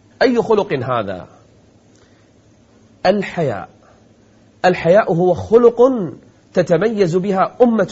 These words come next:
محمد صلى الله عليه وآله وسلم. ولهذا قال النبي صلى الله عليه وسلم لما رأى رجلا يعظ أخاه في الحياء، يعني يقول له: "لا تستحي من هذا، ولا تستحي، ولا تستحي"،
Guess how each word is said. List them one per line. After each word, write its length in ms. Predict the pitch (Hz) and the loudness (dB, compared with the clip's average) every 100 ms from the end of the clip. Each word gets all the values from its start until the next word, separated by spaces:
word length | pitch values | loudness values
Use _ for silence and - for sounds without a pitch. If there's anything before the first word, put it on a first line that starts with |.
| 180 | -4
محمد 440 | 170 262 240 196 170 | -4 -4 -4 -2 -4
صلى 240 | 165 165 | -2 -2
الله 340 | 156 170 143 | 0 0 -2
عليه 300 | 123 143 151 | -4 -6 -6
وآله 200 | 123 120 | -4 -4
وسلم. 520 | 107 113 113 104 92 87 - _ _ _ _ - | -6 -6 -8 -8 -10 -16 -20 _ _ _ _ -2
ولهذا 360 | 143 185 202 | 2 4 4
قال 220 | 180 190 180 | 2 2 2
النبي 460 | 170 165 175 110 - _ _ _ _ | 2 2 0 -4 -16 _ _ _ _
صلى 180 | - 185 | -6 0
الله 320 | 185 196 180 | 4 4 4
عليه 260 | 170 185 185 | 2 2 2
وسلم 380 | 175 208 196 175 | 0 -2 -4 -2
لما 240 | 175 175 | 0 2
رأى 380 | 175 190 180 185 | 2 4 2 2
رجلا 260 | 175 185 170 | 0 -2 -2
يعظ 480 | 151 175 214 202 | -2 -2 -2 -2
أخاه 460 | 180 151 180 208 190 | -2 -2 0 0 0
في 100 | 165 | -2
الحياء، 720 | 180 - 165 196 208 147 - _ _ _ _ _ _ | -8 0 0 2 0 -2 -8 _ _ _ _ _ _
يعني 480 | 143 180 180 175 160 | 2 2 2 -2 -2
يقول 380 | 170 160 220 208 | -4 2 2 2
له: 80 | 180 | 0
"لا 140 | 190 | 0
تستحي 440 | 208 190 - 185 190 | -2 -6 -4 -4 -2
من 160 | 170 | 0
هذا، 300 | 151 190 156 | 0 0 0
ولا 180 | 143 180 | -2 -2
تستحي، 440 | 196 175 - 190 | -2 -6 -6 -2
ولا 180 | 180 180 | 0 0
تستحي"، 560 | 208 185 - 190 175 | 0 -4 -4 -4 -4